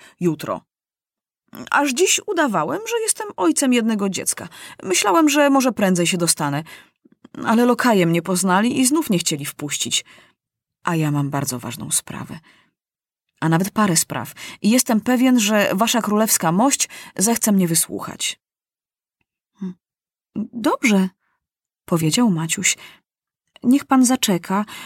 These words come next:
aż załatwię dzieci, bo to są ich godziny,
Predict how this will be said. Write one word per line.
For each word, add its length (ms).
aż 240
załatwię 460
dzieci, 480
bo 300
to 140
są 240
ich 220
godziny, 560